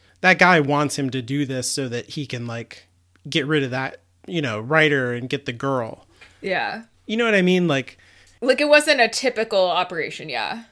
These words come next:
Speaker 1: Right, exactly, yeah. Like, y-, if you gotta, when you're writing a story, you gotta, like,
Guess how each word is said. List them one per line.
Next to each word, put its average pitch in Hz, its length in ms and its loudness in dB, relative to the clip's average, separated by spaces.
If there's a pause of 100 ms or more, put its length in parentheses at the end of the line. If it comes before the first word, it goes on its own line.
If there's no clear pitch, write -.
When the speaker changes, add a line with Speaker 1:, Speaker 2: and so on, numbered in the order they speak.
(160)
Speaker 1:
Right, 156 340 2
exactly, 120 640 -6
yeah. 95 220 -8 (500)
Like, 165 140 2
y-, 180 160 2
if 190 160 -2
you 202 80 -4
gotta, 180 500 4
when 196 160 0
you're 202 160 4
writing 196 240 4
a 151 80 2
story, 135 320 -2
you 131 140 -4
gotta, 127 280 -4
like, 123 360 -10